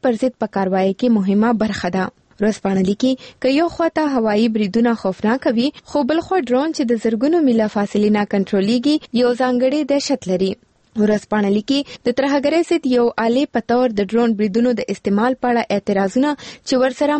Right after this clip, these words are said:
معصومه خلکو ته هم زیان رسیږي، د ډرون بریدونو ظاهري مؤثروالی اهمیت یې کم کړی دی. د پاکستان او د امریکا ترمنځ د ډرون بریدونو په اړه پټه سټریټیجي تیرونه ښکاره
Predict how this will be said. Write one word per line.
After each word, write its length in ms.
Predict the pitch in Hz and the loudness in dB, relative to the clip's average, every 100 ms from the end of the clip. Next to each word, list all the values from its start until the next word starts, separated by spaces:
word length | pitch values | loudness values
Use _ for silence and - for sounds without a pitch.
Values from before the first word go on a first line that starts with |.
| 269 | 0
معصومه 400 | 233 - 311 339 | 0 0 0 0
خلکو 260 | 285 262 277 240 | 0 0 -2 0
ته 60 | 202 | 2
هم 160 | 226 269 | 2 2
زیان 240 | 294 285 269 | 0 2 0
رسیږي، 340 | - 277 285 233 | 0 0 2 0
د 20 | 202 | 0
ډرون 240 | 220 226 214 | 0 2 0
بریدونو 340 | 202 190 240 240 214 | 0 0 0 0 -2
ظاهري 280 | 202 202 262 | -2 0 2
مؤثروالی 640 | 262 202 - 196 190 220 226 208 | 2 0 -2 -2 0 0 0 0
اهمیت 340 | 202 196 196 - | 2 2 -2 -2
یې 80 | 262 262 | -2 0
کم 100 | 262 226 | 0 0
کړی 160 | 202 190 | 0 0
دی. 80 | 196 - - | -2 -6 -6
د 80 | 202 196 | -4 -2
پاکستان 500 | 202 196 214 214 208 | -4 -4 0 2 2
او 20 | 202 | 0
د 100 | 196 | 0
امریکا 300 | 202 190 208 208 | 0 0 -2 -2
ترمنځ 440 | 208 202 226 247 254 269 262 - 214 | 0 2 2 0 0 -2 -4 -12 -2
د 120 | 254 233 | -2 0
ډرون 280 | 285 339 320 | -4 -4 -2
بریدونو 360 | 269 240 294 294 | -2 0 -2 -2
په 60 | 262 247 | -2 0
اړه 260 | 254 240 | 0 0
پټه 220 | 269 294 339 | -4 -2 -4
سټریټیجي 560 | - 214 196 180 180 247 240 226 | -4 -4 -2 -4 -2 -2 0 0
تیرونه 420 | 214 208 208 226 | 0 0 0 -2
ښکاره 300 | - 196 196 | -2 -2 0